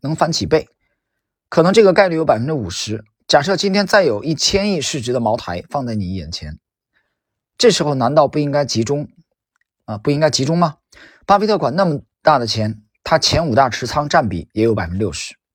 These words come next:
投资其实是一个具体一个个的问题，不是理论问题，而是实践问题。平时我们很少想“价值投资”这四个字，投资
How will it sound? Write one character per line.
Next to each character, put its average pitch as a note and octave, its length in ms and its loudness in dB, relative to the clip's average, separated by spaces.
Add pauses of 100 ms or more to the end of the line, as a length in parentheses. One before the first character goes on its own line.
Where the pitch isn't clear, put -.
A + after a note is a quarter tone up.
(1000)
投 F#3+ 180 6
资 A3+ 140 0
其 G#3 180 0
实 F#3+ 140 -4
是 G#3 120 2
一 F#3+ 60 4
个 E3+ 200 2 (520)
具 G#3+ 160 2
体 C3+ 180 0
一 C3 60 0
个 G3 160 6
个 F#3+ 140 4
的 D3 80 6
问 B2+ 140 0
题， G#2 140 -2
不 A2 120 -2
是 F3+ 120 0
理 C#3+ 100 2
论 G2 120 0
问 A2+ 120 -2
题， F#2+ 180 -6
而 A#2 120 -4
是 C3 140 -6
实 - 160 -6
践 D#3 160 -2
问 F#2+ 140 -4
题。 - 200 -14 (560)
平 A3 120 4
时 A3+ 100 6
我 A3 80 6
们 D#3 100 2
很 D3+ 180 0
少 D#3 160 4
想 B2+ 240 0
“价 F3 180 2
值 - 60 -6
投 B2+ 160 -2
资” D3+ 100 -6
这 D3 100 -2
四 - 200 -6
个 B2 100 -2
字， - 260 -6 (120)
投 C3 180 2
资 G#3 280 2